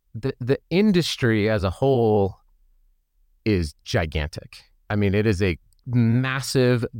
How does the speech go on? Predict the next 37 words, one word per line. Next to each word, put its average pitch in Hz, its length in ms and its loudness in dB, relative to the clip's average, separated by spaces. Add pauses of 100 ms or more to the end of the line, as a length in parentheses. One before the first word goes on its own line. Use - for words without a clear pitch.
global 113 880 0
industry. 101 640 -2 (240)
Actually, 131 240 -2
Robin, 127 320 0
when 113 120 2
we 131 120 2
met, 117 200 0
I, 113 80 -4
I - 100 -8
used 120 240 0
this 123 160 -2
example 110 500 0
in 101 80 2
the 95 100 2
ted 107 200 -2
X 101 180 -4
Salt 104 120 -2
Lake 90 120 -2
City 139 260 0
talk 95 360 -2 (340)
about 110 280 -2
how 110 140 -2
it's 101 120 -4
kind 117 200 -2
of 98 100 0
like 101 180 -2
packaging 101 540 -2
inception, 95 640 -2
where 95 140 4
if - 120 -2
you 104 100 0
have 117 200 0
a, 92 200 2 (440)
if - 160 -4
you 107 80 2
have 117 200 0
a 95 180 2